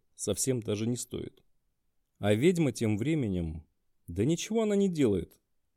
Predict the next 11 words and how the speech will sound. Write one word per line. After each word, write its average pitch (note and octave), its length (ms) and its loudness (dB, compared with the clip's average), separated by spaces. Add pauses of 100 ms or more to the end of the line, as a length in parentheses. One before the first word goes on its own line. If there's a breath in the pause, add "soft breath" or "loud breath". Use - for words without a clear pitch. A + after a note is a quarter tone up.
(120)
Приподнялась C3+ 640 0
над A#2+ 160 0
землей E3 360 2
и, B2 160 -2
левитируя, B2 680 0
выписывает A2 560 -4
круги A#2+ 340 -4
над C3+ 220 0
почти - 280 -4
прогоревшим A2+ 640 0
костром. G2 640 -6